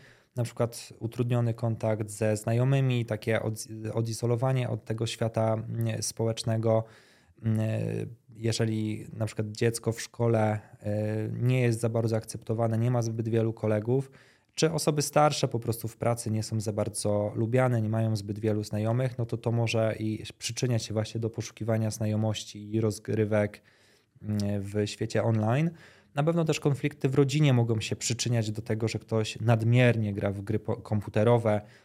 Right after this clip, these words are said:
Nie, na przykład napięta sytuacja pomiędzy, e, rodzicami albo pomiędzy rodzeństwem, czy, czy, czy w przypadku osób, e, dorosłych, e,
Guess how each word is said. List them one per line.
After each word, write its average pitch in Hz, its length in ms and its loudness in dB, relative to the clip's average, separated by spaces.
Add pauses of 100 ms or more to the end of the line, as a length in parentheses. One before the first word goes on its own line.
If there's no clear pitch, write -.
(200)
Nie, 104 400 -4
na 101 100 -2
przykład - 360 -4
napięta 107 440 -2
sytuacja 104 440 -2
pomiędzy, 107 640 0 (200)
e, 107 220 0 (120)
rodzicami 135 720 2
albo 104 280 0
pomiędzy 110 380 -2
rodzeństwem, 139 800 2 (440)
czy, 110 340 0
czy, 107 560 0
czy - 120 -8
w - 60 -10
przypadku - 560 -2
osób, 110 420 -2 (360)
e, 110 140 0
dorosłych, 110 800 0
e, 107 340 -4